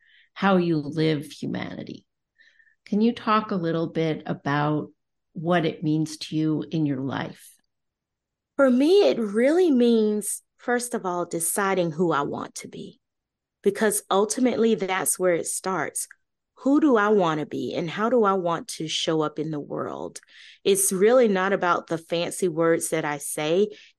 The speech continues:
Speaker 2: It is really what I'm doing when nobody's watching or when nobody will know.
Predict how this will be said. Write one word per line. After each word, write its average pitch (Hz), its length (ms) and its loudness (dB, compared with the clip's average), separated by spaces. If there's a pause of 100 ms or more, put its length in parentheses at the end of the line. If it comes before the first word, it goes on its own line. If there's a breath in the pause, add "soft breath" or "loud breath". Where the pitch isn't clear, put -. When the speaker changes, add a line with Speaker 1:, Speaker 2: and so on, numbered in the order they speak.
Speaker 2:
It 202 180 4
is 247 260 2
really 190 280 2
what 175 200 0
I'm 170 160 -6
doing 156 360 -4
when 156 200 -2
nobody's 277 560 0
watching 190 560 -6 (320 soft breath)
or 220 120 4
when 214 200 6
nobody 190 440 2
will 156 180 -2
know. 156 520 -4